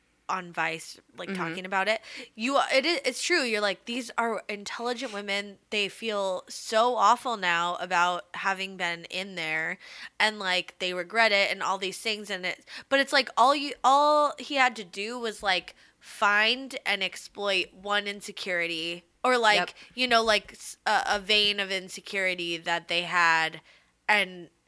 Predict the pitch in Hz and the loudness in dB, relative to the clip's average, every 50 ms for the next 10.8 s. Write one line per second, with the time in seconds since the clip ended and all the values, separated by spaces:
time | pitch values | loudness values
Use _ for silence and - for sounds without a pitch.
0 | - 202 202 196 196 190 - _ _ 196 196 196 190 196 202 190 185 180 175 165 | -4 -4 -4 -4 -6 -12 -18 _ _ -4 -4 -4 -4 -6 -6 -4 -2 -4 -4 -4
1 | _ - 180 - - 147 175 180 180 - - 170 170 160 165 170 165 - - 170 | _ -4 -2 0 2 2 2 0 0 -4 -10 -16 -14 -12 -10 -10 -10 -12 -12 -12
2 | 165 160 160 156 156 151 151 147 - - - _ _ _ _ _ _ _ _ - | -12 -12 -10 -10 -10 -10 -10 -12 -14 -18 -20 _ _ _ _ _ _ _ _ -20
3 | - _ _ _ _ _ _ _ - 202 202 185 165 156 135 139 - - 165 180 | -20 _ _ _ _ _ _ _ -14 -12 -12 -10 -10 -10 -10 -10 -10 -10 -10 -6
4 | 180 - 262 262 247 220 247 226 220 208 - - - - - 226 233 240 233 233 | -2 0 2 2 2 4 6 6 6 6 2 -4 -8 -4 -2 0 4 6 8 8
5 | 240 247 214 233 233 185 202 202 190 - - 208 180 175 170 - - - _ _ | 8 8 6 2 -2 -2 -2 -2 -4 -2 0 2 2 2 2 -2 -8 -16 _ _
6 | _ - 190 180 165 175 - - - - _ _ _ _ _ _ _ _ _ _ | _ -12 -10 -10 -12 -12 -16 -16 -18 -20 _ _ _ _ _ _ _ _ _ _
7 | _ _ - 190 185 - 196 - 202 196 196 - - 202 190 185 185 180 180 208 | _ _ -16 -14 -14 -12 -10 -8 -8 -8 -10 -10 -8 -8 -8 -8 -10 -14 -20 -20
8 | _ _ _ _ _ _ _ - - - - _ _ _ - 196 196 190 196 180 | _ _ _ _ _ _ _ -20 -20 -20 -20 _ _ _ -10 -6 -4 -4 -4 -4
9 | 180 180 - - - - 185 226 247 - 156 185 202 - 185 175 175 185 175 160 | -6 -8 -10 -10 -2 2 4 4 4 4 0 -4 -6 -6 -6 -6 -6 -4 -4 -4
10 | 165 - - - - - 220 247 262 196 175 - - - - | -6 -8 -10 -8 -4 -2 0 0 0 -2 -6 -10 -12 -14 -18